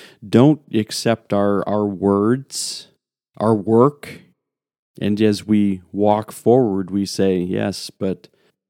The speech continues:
these are the things that are gonna remain true. God has made us rich.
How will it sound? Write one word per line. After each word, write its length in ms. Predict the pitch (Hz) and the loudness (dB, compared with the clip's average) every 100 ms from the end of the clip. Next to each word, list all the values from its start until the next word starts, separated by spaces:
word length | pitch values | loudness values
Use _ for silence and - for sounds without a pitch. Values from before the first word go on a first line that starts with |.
| - | -2
these 280 | 117 117 | 0 2
are 60 | 110 | -2
the 120 | 92 | -6
things 460 | 90 113 110 101 92 | -6 -2 0 0 -2
that 140 | 92 | -4
are 80 | 95 | -4
gonna 240 | 90 101 | -4 -4
remain 500 | 95 95 92 95 92 | -2 -2 -2 -2 -2
true. 560 | 90 - 117 120 95 82 _ _ _ _ _ | -6 -2 0 2 0 -4 _ _ _ _ _
God 240 | 107 107 104 | -2 -2 -2
has 160 | 98 | -4
made 240 | 107 101 101 | -4 -2 0
us 300 | 90 - - _ _ - | -2 -4 -16 _ _ -20
rich. 1120 | 101 95 98 95 107 123 - - - - - | -16 -6 -4 -2 -2 -2 -2 -8 -10 -10 -14